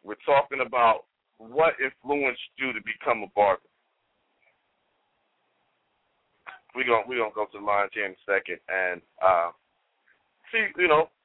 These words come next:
see why we got a few individuals on here, why they became barbers. But y'all, be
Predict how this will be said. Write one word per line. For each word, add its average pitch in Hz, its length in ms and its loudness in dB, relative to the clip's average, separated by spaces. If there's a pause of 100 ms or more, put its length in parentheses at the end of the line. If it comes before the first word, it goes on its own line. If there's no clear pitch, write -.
see 180 160 -12
why 156 160 4
we 151 160 -2
got 147 240 2
a 131 160 -2
few 143 160 -4
individuals 127 440 -6
on 127 120 2
here, 104 160 2 (240)
why 143 240 4
they 131 160 -4
became 113 480 -6
barbers. 98 240 0 (960)
But 127 160 -14
y'all, 143 320 0 (480)
be 156 80 -4